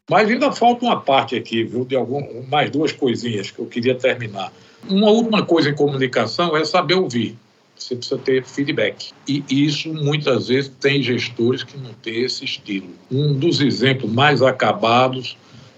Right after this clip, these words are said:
disso daí foi aquela diretoria da Vale do Rio Doce que teve envolvido naquele caso lá de Brumadinho. A gente sabe hoje, foi público, isso aí foi,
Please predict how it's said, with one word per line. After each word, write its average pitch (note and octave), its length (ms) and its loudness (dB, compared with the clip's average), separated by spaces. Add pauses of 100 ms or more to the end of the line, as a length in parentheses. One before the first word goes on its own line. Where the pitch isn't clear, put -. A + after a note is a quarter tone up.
(180)
disso A#2 360 0
daí A2 540 -4 (380)
foi A#2+ 140 2
aquela A#2 340 0
diretoria A2 680 -2
da G2+ 160 -4
Vale G#2 300 -2
do G#2 100 -6
Rio A2+ 160 -6
Doce A2+ 540 -2 (880)
que A#2 720 0 (180)
teve A#2 240 2
envolvido A#2 480 0
naquele A#2+ 320 0
caso A2 320 0
lá A2 140 2
de A#2 80 0
Brumadinho. B2 600 0 (220)
A G#2+ 140 0
gente B2 260 0
sabe A#2 380 4
hoje, A#2 300 4
foi A#2 200 0
público, B2 680 0
isso A2 180 -4
aí G#2+ 80 -2
foi, G#2 340 -4